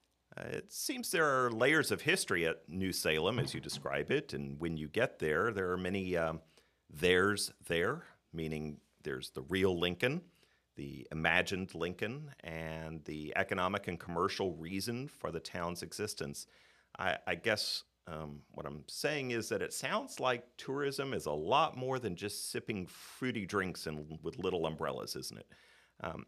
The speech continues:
how have we decided what destinations are worthy of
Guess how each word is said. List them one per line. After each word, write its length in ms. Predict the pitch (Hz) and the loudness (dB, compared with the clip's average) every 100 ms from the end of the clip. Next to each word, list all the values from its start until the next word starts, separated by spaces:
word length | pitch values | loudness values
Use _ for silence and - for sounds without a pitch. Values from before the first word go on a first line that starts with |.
| _ | _
how 280 | - 214 240 | -2 2 2
have 380 | - - 165 - | 2 2 2 0
we 140 | 85 | -4
decided 640 | - - 82 78 73 71 - _ _ 80 | -4 0 4 4 2 -2 -12 _ _ 0
what 240 | 117 - | 0 2
destinations 640 | 135 131 123 120 123 110 - | -2 -2 -2 -4 -4 -6 -4
are 100 | 92 | -2
worthy 640 | 82 87 90 113 120 | -2 0 2 0 0
of 100 | 117 | -2